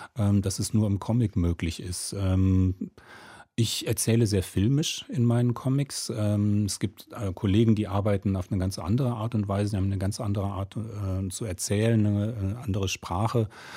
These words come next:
Und, ähm, ich möchte eigentlich immer gerne, dass im Kopf von dem Leser sowas wie so ein Spielfilm entsteht, dass der das liest und irgendwann vergisst, dass er einen Comic liest, sondern dass er in der Handlung so drin ist, dass er die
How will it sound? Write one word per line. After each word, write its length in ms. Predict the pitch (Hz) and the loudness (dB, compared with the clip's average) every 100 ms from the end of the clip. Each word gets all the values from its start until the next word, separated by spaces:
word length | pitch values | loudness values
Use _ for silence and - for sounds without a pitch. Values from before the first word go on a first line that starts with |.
| - - - | -16 -14 -2
Und, 360 | 107 104 95 - | 2 4 2 0
ähm, 400 | 104 101 98 117 | 4 6 4 4
ich 320 | 117 117 - - | 0 0 -2 0
möchte 420 | 107 117 - 117 | 2 2 0 0
eigentlich 320 | 110 107 - | 4 4 4
immer 240 | 104 104 | 2 2
gerne, 340 | 101 98 117 113 | 2 2 4 4
dass 340 | 101 101 - | 2 0 -2
im 260 | - 101 90 | 0 0 0
Kopf 340 | - 110 - | -2 -4 -6
von 400 | - - 107 104 | -16 -4 0 2
dem 160 | 101 95 | 4 2
Leser 640 | 87 85 123 139 127 117 | 2 2 0 2 2 2
sowas 440 | 113 101 104 98 104 | 0 -2 0 -2 -2
wie 120 | 101 | -2
so 140 | 104 | 0
ein 80 | 95 | 0
Spielfilm 920 | - - - 95 98 95 - 87 80 | 0 -2 -4 0 2 2 0 0 0
entsteht, 640 | 90 82 - - 80 82 92 | -2 -6 -6 -6 -6 -6 -8
dass 140 | - | -6
der 120 | 107 | -2
das 220 | 92 87 | -2 -2
liest 460 | 98 92 160 - - | 0 2 2 0 -2
und 140 | 101 | -2
irgendwann 360 | 107 123 123 107 | 0 0 0 0
vergisst, 540 | - 90 123 156 - | -2 -2 -2 -2 -4
dass 160 | 107 - | -6 -4
er 60 | 95 | -4
einen 120 | 92 | -4
Comic 380 | - 139 135 113 | -2 -2 -2 0
liest, 320 | 110 107 - | 0 0 -2
sondern 280 | 104 101 98 | 0 0 0
dass 200 | 95 117 | -2 -2
er 120 | 98 | -4
in 300 | 117 98 101 | -4 -4 -4
der 180 | 92 - | -4 0
Handlung 280 | 117 113 104 | 2 2 2
so 140 | 120 | 0
drin 260 | - 107 147 | 0 0 2
ist, 200 | 131 - | 0 -4
dass 160 | 104 | -4
er 80 | 107 | -4
die 180 | 95 | -2